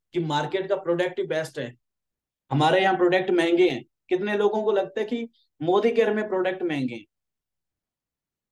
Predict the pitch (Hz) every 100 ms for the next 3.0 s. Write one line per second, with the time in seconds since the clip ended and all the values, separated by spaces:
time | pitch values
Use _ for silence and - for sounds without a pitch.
0 | _ _ _ _ _ _ _ _ _ _
1 | _ - 202 233 233 226 226 220 202 -
2 | 196 190 175 175 190 180 185 190 160